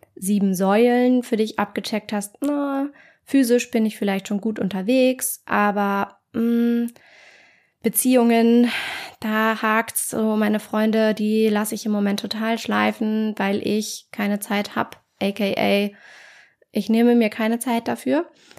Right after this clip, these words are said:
Ähm, das ist das eine, aber das andere ist eben auch, dass es wirklich so klare Anzeichen dafür gibt, dass du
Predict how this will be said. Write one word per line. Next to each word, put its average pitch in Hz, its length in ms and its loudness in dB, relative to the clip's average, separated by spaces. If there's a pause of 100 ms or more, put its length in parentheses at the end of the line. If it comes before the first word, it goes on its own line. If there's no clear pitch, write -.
(300)
Ähm, 208 340 2
das 233 140 0
ist - 140 -4
das 240 100 -2
eine, 233 340 2
aber 220 120 0
das 214 80 -4
andere 233 260 0
ist 220 80 -2
eben 208 220 0
auch, 208 120 0
dass 208 180 -4
es - 100 -8
wirklich 220 240 -2
so 220 80 -4
klare 208 580 0
Anzeichen 190 540 -2
dafür 180 240 -8
gibt, - 240 -10
dass 185 240 -6
du 185 280 -2